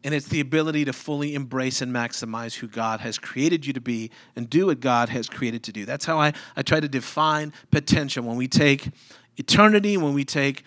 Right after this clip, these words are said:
Christ's work, when we take the gifts and talents he's given us, I put them into just some small definitions there. It's the ability to develop and utilize these God-given gifts and these God-given talents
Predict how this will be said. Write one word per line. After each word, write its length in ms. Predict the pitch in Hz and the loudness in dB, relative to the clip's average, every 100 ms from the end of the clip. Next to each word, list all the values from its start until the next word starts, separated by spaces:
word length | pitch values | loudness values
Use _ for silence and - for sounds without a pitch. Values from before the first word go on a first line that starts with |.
| - - | -20 -6
Christ's 500 | - 143 131 - - | 2 4 4 0 0
work, 400 | 147 185 190 - | 4 4 4 2
when 100 | 135 | -4
we 140 | 131 | -4
take 300 | 131 131 127 | -2 -2 -2
the 80 | - | -6
gifts 320 | 110 156 156 | -4 -2 -2
and 80 | 165 | -6
talents 340 | - 156 160 - | -6 -4 -6 -8
he's 140 | 143 | -6
given 180 | 156 160 | -4 -4
us, 160 | 156 - - - | -6 -8 -18 -16
I 20 | 127 | -6
put 200 | - 202 | 4 6
them 120 | 190 | 6
into 140 | 180 | 0
just 200 | 165 156 | 0 -2
some 120 | 165 | -2
small 320 | 143 - 160 160 | -2 0 0 0
definitions 520 | 151 156 139 135 113 | -2 -4 -6 -6 -8
there. 200 | 113 101 - - | -10 -10 -10 -4
It's 140 | 147 | 0
the 160 | 143 135 | 4 4
ability 480 | 123 170 202 208 | 4 0 2 0
to 120 | 185 156 | -2 -4
develop 640 | 131 120 160 165 92 - - _ - | -4 4 4 4 0 -6 -20 _ -10
and 160 | 135 127 | -6 2
utilize 840 | 170 165 135 107 101 - - - _ _ _ _ | 4 6 4 4 -2 -8 -8 -8 _ _ _ _
these 160 | 147 139 | -4 0
God-given 540 | 185 196 196 214 202 | 4 4 4 2 2
gifts 680 | 165 202 180 - - - - _ _ _ _ _ _ _ _ - | -2 -6 -6 -4 -4 -4 -8 _ _ _ _ _ _ _ _ -6
and 120 | 147 | -2
these 160 | 160 135 | -2 0
God-given 460 | 165 185 190 180 | 0 0 -2 -4
talents 720 | 160 175 190 131 - - - | 0 0 -2 -6 -8 -10 -10